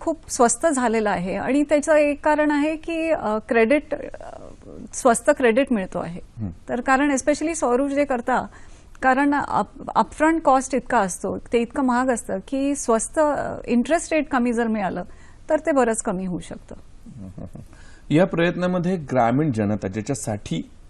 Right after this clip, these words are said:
Speaker 2: हे सगळं आपण काम करतोय, सौर ऊर्जेचा विचार करतोय, पवन ऊर्जेचा विचार करतोय किंवा डिस्ट्रिब्युशनमधल्या अडचणींचा विचार करतोय, त्या ग्रामीण जनतेकडून आपण काय अपेक्षा व्यक्त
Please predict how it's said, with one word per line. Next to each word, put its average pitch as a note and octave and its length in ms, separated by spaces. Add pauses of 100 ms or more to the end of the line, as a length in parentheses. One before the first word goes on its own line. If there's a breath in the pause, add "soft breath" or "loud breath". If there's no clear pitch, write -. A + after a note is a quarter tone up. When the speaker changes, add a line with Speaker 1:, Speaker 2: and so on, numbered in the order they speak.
(120)
Speaker 2:
हे C3 120
सगळं B2+ 200
आपण A#2 200
काम G2+ 240
करतोय, F#2 360 (480)
सौर A2 220
ऊर्जेचा G#2+ 400
विचार G2+ 260
करतोय, G#2+ 300
पवन G2 320
ऊर्जेचा G#2 320
विचार G#2 280
करतोय G#2+ 380 (420 soft breath)
किंवा B2 140
डिस्ट्रिब्युशनमधल्या C#3 760
अडचणींचा C3+ 440
विचार G#2 280
करतोय, G2+ 280 (380 soft breath)
त्या D3+ 160
ग्रामीण C3 340
जनतेकडून C#3+ 500
आपण E3 220
काय D3+ 200
अपेक्षा C#3 320
व्यक्त A#2 220